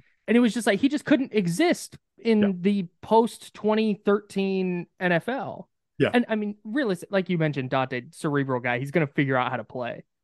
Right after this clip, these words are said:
Speaker 1: But I feel like what made those guys so effective, and that's just crazy how much the game's changed like that in, what's that, ten years now?
Speaker 2: Well, yeah,
Speaker 1: Like,
Speaker 2: yeah, that's what I'm saying. It's, it's of that in this ten to fifteen year time frame,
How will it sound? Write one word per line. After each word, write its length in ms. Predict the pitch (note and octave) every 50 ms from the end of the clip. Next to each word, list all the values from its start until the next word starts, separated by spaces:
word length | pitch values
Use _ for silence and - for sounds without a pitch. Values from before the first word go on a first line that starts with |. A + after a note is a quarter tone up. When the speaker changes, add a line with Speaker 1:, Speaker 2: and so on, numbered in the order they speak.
| _ _ _ _ _ _ _
Speaker 1:
But 300 | D#3+ D3+ D#3 D3 C#3+ - -
I 100 | D#3+ D#3+
feel 160 | D3+ G#3+ A3+
like 120 | A3 E3+
what 120 | F3 E3+ D#3+
made 160 | D#3 D#3 D#3
those 160 | E3+ E3 C#3+
guys 240 | - D#3+ D3 C#3+ -
so 100 | - C#3+
effective, 320 | C3+ - D#3+ D3+ - D#3
and 100 | C#3 C#3+
that's 120 | F3 G#3 -
just 160 | - F#3+ -
crazy 300 | - G3 G3+ F#3+ E3+ D3
how 100 | C#3+ D#3
much 180 | D#3 D3+ C#3+ -
the 60 | D#3+
game's 320 | D3 D#3 D#3+ D#3+ D3+ C3+ -
changed 320 | - - D#3+ D#3+ D#3+ D3
like 160 | D3+ C3 B2
that 200 | C#3 C3 B2 - -
in, 400 | E3 D3+ C#3+ C3+ C3 B2+ B2+ C3 - _ _
what's 140 | - E3 -
that, 180 | D#3+ C#3+ - _
ten 180 | - D#3+ D3+
years 240 | D3 D3 E3+ F3 D#3+
now? 240 | G3 G3+ G#3 A3 - _ _ _ _ _ _ _ _ _ _ _
Speaker 2:
Well, 160 | G3+ G3+ G#3+
yeah, 100 | B3 D#4
Speaker 1:
Like, 80 | C#4+ -
Speaker 2:
yeah, 200 | F3+ A#3+ C#4+ C#4
that's 240 | F#3+ G3+ G3 - -
what 120 | - G#3+ G#3
I'm 80 | G3
saying. 360 | - - C#4+ D4 E4 C4+ G3 - - _
It's, 160 | - - - -
it's 280 | A3+ G3+ G3 - _ _ - - _ _ _ _ _
of 220 | G#3+ F#3+ F3 C#3+ B2+
that 220 | D#3 D3+ D3 C#3+
in 140 | F#3 E3+ E3+
this 180 | E3 E3 - -
ten 280 | - - F3 F#3+ G#3+
to 80 | A3 G#3+ - _
fifteen 480 | G#3 G3+ - - - G#3 G3 F#3+ F3
year 400 | E3 E3 D#3+ D#3 D3+ D3 D3 C#3+ - _ D3+ B2+ -
time 300 | - D3 E3+ E3+ F3 F3
frame, 420 | - - - C3 A#2 A2+ A2 A2+